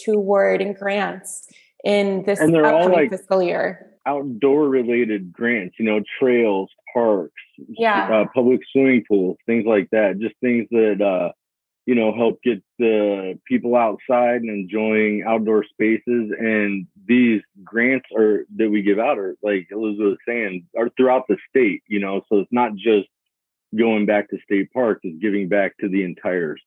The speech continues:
Speaker 2: state.
Speaker 1: That's right. We're using that funding to protect um, historic spaces in addition to the outdoor resources, um, and natural places in Arizona. So,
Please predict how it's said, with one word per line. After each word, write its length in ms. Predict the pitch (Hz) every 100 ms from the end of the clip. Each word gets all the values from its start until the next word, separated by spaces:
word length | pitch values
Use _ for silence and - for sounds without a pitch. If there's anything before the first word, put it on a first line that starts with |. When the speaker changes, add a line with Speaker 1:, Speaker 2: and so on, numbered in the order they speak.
| _
Speaker 2:
state. 380 | 92 87 - - _ _ -
Speaker 1:
That's 220 | 220 240
right. 300 | 220 220 220
We're 360 | 233 226 220
using 500 | - 226 262 285 262
that 260 | 240 202 -
funding 360 | 240 233 226 226 -
to 360 | 220 214 208 202 -
protect 600 | 208 - - 214 208 - - - _ _ _ -
um, 460 | 208 190 185 185 - 226
historic 720 | 226 220 - 208 208 202 - -
spaces 600 | - 302 330 339 320 370 370 -
in 120 | 233 233
addition 600 | 202 196 190 - 226 233 -
to 140 | 233
the 160 | 214 -
outdoor 360 | 208 - 220 214
resources, 1040 | 214 214 220 208 208 - 208 202 202 196 - _ _ -
um, 280 | 208 202 208 -
and 220 | 214 202
natural 380 | 185 185 208 202
places 480 | 202 196 190 190
in 100 | 190
Arizona. 640 | 185 196 196 202 196 190 190
So, 420 | - 202 190 -